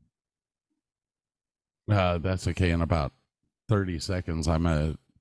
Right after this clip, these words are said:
be able to tell you what the temperature is in Put-in-Bay. <laughs> But first, we have to go through all the weather alerts, which are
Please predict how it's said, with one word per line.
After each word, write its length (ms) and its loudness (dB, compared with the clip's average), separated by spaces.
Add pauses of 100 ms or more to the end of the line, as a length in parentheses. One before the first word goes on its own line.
be 140 -6
able 240 -6
to 140 -6
tell 160 0
you 140 -2
what 220 -2
the 120 -4
temperature 560 0
is 200 -2
in 160 -2
Put-in-Bay. 800 0
<laughs> 40 -20 (2500)
But 200 2 (220)
first, 360 0
we 100 2
have 200 4
to 60 -12
go 180 -2
through 240 -4
all 120 0
the 80 -6
weather 400 2
alerts, 500 0
which 200 2
are 100 4